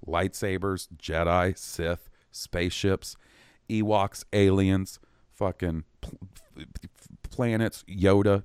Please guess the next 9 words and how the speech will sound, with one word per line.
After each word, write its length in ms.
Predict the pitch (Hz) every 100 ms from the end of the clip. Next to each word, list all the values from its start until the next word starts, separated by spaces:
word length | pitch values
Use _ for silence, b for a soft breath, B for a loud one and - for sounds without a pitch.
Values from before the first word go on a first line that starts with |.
| 85
Jar 300 | - 95 98
Jar, 180 | 104 -
all 220 | 131 120
of 120 | 82 -
it. 100 | - _ _ _ _ _ -
Y-, 260 | 67 76 117
you're 200 | 123 131
the 80 | 104
best. 480 | 82 - - -